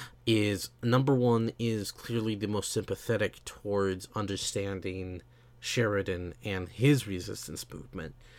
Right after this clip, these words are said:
So if they can get, if they can paint a narrative where she is to be trusted,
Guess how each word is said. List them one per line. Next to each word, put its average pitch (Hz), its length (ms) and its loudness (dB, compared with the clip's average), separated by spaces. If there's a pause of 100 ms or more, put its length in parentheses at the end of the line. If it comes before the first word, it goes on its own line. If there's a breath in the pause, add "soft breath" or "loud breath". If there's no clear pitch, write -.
(320 loud breath)
So - 240 2
if 107 120 0
they 123 160 8
can 135 300 2
get, 110 340 2 (420)
if 117 140 0
they 143 160 2
can 147 220 4
paint 131 260 0
a 120 40 0
narrative 107 640 0
where 104 380 2
she - 320 -2
is 123 160 2
to 117 100 -2
be 104 140 -2
trusted, 104 640 -2